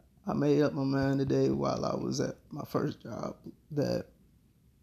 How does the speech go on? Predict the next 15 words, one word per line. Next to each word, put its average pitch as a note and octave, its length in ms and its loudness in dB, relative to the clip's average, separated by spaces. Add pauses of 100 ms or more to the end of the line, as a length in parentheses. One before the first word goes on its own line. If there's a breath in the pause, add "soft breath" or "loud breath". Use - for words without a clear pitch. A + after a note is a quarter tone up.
(160)
I'm C3+ 180 0
gonna C3 100 0
start B2+ 320 -2
buckling C3 340 0
down G#2+ 360 0
and G2+ 120 -6
focus C3 380 -4
on B2 160 0
these - 160 -4
stories - 720 -2 (800)
coming C3+ 280 0
into - 220 -2
the B2+ 100 -2
new C3+ 180 0
year. - 320 -4